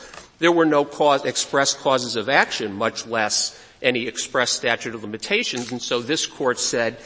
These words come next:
you then go to the second rule, which is what's the most appropriate state limitations, as nineteen eighty-eight requires. But the anomaly of the argument here is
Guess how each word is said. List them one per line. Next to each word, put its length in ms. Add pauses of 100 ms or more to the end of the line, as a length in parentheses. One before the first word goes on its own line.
(160)
you 120
then 260
go 180
to 160
the 120
second 520
rule, 320
which 220
is 120
what's 360
the 120
most 400
appropriate 680 (280)
state 460
limitations, 720
as 260
nineteen 420
eighty-eight 420
requires. 720 (320)
But 140
the 160
anomaly 560
of 120
the 120
argument 520
here 360
is 480